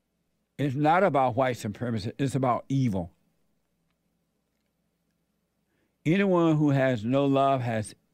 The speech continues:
is of evil. And blacks are clearly demonstrating that's what they are all about.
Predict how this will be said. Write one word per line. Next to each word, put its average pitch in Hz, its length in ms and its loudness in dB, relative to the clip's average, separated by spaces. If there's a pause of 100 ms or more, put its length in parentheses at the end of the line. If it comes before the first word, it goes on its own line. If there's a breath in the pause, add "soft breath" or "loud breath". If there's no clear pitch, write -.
(160)
is 123 180 -4
of 110 220 -2 (120)
evil. 113 420 -2 (1160)
And 117 140 -2
blacks 151 320 0
are 107 80 -6
clearly 156 760 2
demonstrating 123 760 -2
that's 123 200 -2
what 110 140 -2
they 120 100 -2
are 107 100 -2
all 135 320 0
about. 120 460 -4